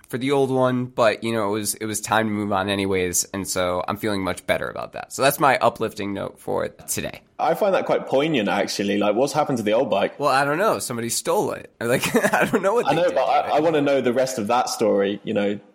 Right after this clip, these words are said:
Speaker 2: The, the untold stories are what matter to me.
Speaker 1: Okay, well, we will tell the untold stories here on Chips episode four. Actually, the first thing we're gonna talk about is very, very told, very told stories.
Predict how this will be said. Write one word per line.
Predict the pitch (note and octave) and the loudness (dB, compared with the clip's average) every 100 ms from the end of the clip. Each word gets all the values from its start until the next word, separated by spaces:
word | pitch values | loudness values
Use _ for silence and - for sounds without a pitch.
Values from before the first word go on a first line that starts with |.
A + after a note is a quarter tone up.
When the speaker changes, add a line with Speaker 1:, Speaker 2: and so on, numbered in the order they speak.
| _ | _
Speaker 2:
The, | C#3+ - C3+ | -2 0 0
the | D3 | 2
untold | E3 E3 D#3+ C3 B2+ | 2 0 0 0 0
stories | C#3+ B2+ A2 G#2+ | 0 2 2 2
are | |
what | G#2 F#2 | 2 2
matter | G#2 F2+ G#2 | 0 -2 -2
to | |
me. | G2+ G2 G2 | -2 -2 0
Speaker 1:
Okay, | E3 D3+ A#2 F2 | -2 0 -2 -2
well, | A2 C3 C3 C3 C3 - - | -2 2 2 2 0 -6 -10
we | D3+ D#3 | -2 0
will | D#3+ | 0
tell | D#3+ G3 | 0 0
the | F#3+ | 2
untold | F#3 D#3+ D#3 C#3 | 0 2 0 0
stories | - C3+ B2+ A#2 | 0 2 2 0
here | B2+ A#2+ A#2 | -2 0 2
on | G#2+ G#2+ | 2 -2
Chips | G#2 - - - | -2 -2 0 -2
episode | A2 A#2 - A2+ G2+ F2 - | -2 -2 0 2 0 -4 -14
four. | - - G2 C2+ A1 - _ _ _ | -8 -2 -2 -2 -4 -8 _ _ _
Actually, | F3 G#3 - E3+ D#3 D3 | 0 0 2 2 4 2
the | C3 - D3+ | -2 -2 2
first | D3+ C#3 | 2 2
thing | C#3 | 0
we're | B2+ | 0
gonna | A#2 | -2
talk | A2+ G#2+ | 0 0
about | G#2 F#2+ | 0 -2
is | G#2+ | -2
very, | G2 F2+ | -2 -2
very | E2+ G2 E2+ | -4 -4 -2
told, | - C2+ G#1+ - | -4 -8 -10 -10
very | - G2 F2 | 2 2 2
told | F2 D#2 - | -2 -6 -4
stories. | - G1+ G1+ | -4 -4 -6